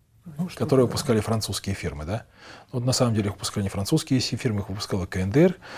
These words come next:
Speaker 2: а так как К Н Д Р ничем поторговать не может, то они шли через французский бренд. Поэтому, кстати, там был такой очень архаичный момент в этих телефонах, там нельзя было вставить свою сим-карту, там она прошита была.
Speaker 1: <laughs>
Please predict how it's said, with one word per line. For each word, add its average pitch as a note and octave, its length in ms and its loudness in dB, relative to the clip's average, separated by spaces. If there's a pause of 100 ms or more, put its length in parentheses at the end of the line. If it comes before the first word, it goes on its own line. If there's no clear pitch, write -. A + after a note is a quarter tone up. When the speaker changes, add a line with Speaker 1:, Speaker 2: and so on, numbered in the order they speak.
(240)
Speaker 2:
а G2+ 680 2 (100)
так A#2 140 2
как G#2 140 -4
К - 80 0
Н A#2 80 4
Д A#2 80 4
Р G#2+ 40 2
ничем G#2+ 220 0
поторговать G#2+ 460 2
не A#2+ 60 0
может, F3 380 4
то G#2+ 180 2
они B2+ 200 4
шли B2 240 2
через A2 220 0
французский G#2+ 400 0
бренд. E2 200 -4
Поэтому, D3 300 4
кстати, - 180 4
там A#2+ 160 0
был A2+ 140 2
такой A#2 260 2
очень G#2+ 240 0 (460)
архаичный B2 560 4
момент C#3+ 340 4
в A#2+ 40 4
этих G#2+ 200 2
телефонах, G2 480 0
там G#2 160 -2
нельзя A2+ 240 2
было G#2 220 2
вставить G#2 320 -2
свою G2+ 240 -2
сим-карту, - 500 -4
там F2 200 -4
она E2+ 100 -2
прошита - 420 -6
была. C2+ 240 -12 (460)
Speaker 1:
<laughs> - 80 0